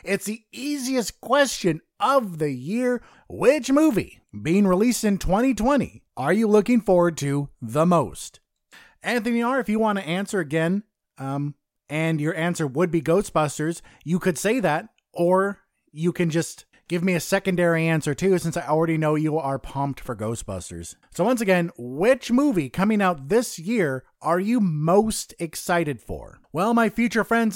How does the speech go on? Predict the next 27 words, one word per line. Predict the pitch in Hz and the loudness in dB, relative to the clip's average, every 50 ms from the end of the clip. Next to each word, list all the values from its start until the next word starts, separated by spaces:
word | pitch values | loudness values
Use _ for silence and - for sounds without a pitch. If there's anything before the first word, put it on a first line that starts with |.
| 185 | -4
that | 135 156 190 226 254 262 - _ - | -6 -4 -2 -2 -2 -4 -6 _ -6
is | - 175 175 170 160 131 - _ _ _ _ | -4 0 0 0 0 -2 -6 _ _ _ _
it | - 185 220 254 247 - - 165 - - | -6 -2 0 0 0 0 -4 -16 -8 -2
for | 170 165 170 175 175 - - - | 0 2 2 2 2 -2 -4 -6
episode | 196 214 101 208 180 - 185 175 156 143 127 | -4 -2 -2 -2 0 2 0 0 0 -2 -8
one | 131 135 170 208 247 262 269 269 254 226 196 | -6 -2 0 2 4 4 4 2 2 0 -4
sixty. | - - - - - - - 220 269 247 - - - - 143 127 123 123 123 _ _ - - _ - | -8 -14 -12 -12 -10 -2 0 0 0 0 -2 -12 -6 -4 -4 -2 -2 -4 -8 _ _ -20 -20 _ -4
It | 180 190 | -2 0
is | 196 190 151 156 | 0 0 0 -2
good | 139 139 208 233 226 196 | -2 2 2 2 2 2
to | 226 | 0
be | 196 220 202 | 0 0 0
back, | 165 185 185 190 190 185 _ - - _ _ _ - | 2 2 2 0 0 -4 _ -18 -20 _ _ _ -8
and | 135 160 170 180 | -6 -2 0 0
I | 185 | 0
will | 190 185 180 | 0 0 -2
see | - - - 202 214 | -4 -4 -4 -2 0
you | 220 208 | 2 2
next | 190 185 180 - - - | 2 2 0 0 -2 -6
week. | 147 151 160 160 - - | -4 -2 -2 -2 -4 -6
So | - - 165 | -6 -2 -2
let's | 185 196 - - | -2 -2 -2 -6
step | - - - - 190 196 202 - - - | -12 -12 -8 -4 -2 -2 -2 -4 -6 -6
into | 170 170 170 - - 190 202 196 | -4 -4 -4 -4 -4 -2 -2 -2
the | 170 165 | -2 -4
closing | - - - - - - 156 160 185 220 254 285 285 269 202 247 254 226 | -6 -6 -16 -18 -14 -12 -8 -4 0 2 2 2 0 -2 -2 -2 0 0
housekeeping. | 202 185 208 226 247 233 - - 151 135 117 - 120 120 117 117 113 | 0 2 2 0 0 -2 -2 -6 -6 -6 -4 -4 -4 -4 -4 -4 -6